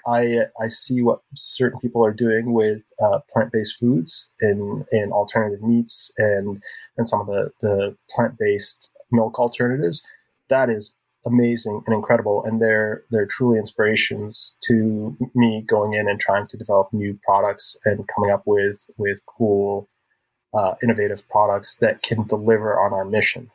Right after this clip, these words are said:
It's always gotta be about the, the mission, which is delivering better for you products that are ultra clean label, that, you know, there's no question about what's going into it, and, and people can feel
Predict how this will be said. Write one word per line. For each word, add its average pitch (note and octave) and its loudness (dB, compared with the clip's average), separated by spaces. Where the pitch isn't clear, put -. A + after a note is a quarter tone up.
It's - -4
always A#2 0
gotta G#2 2
be G2+ -8
about G2 0
the, F#2+ -4
the G2 0
mission, G2 -4
which G2 -4
is G2 0
delivering A#2 2
better C3+ 2
for C3 -2
you A2+ 0
products A2+ -2
that A2 2
are G#2+ 0
ultra A#2+ 2
clean A2 -2
label, F#2+ 0
that, G2+ 2
you A#2 0
know, G#2+ 0
there's G#2 -6
no A#2+ 4
question G#2 -4
about G2 0
what's - 0
going G#2+ -4
into G2+ -2
it, G2 0
and, G#2+ 2
and G#2+ -6
people A2+ 2
can - -8
feel G#2 0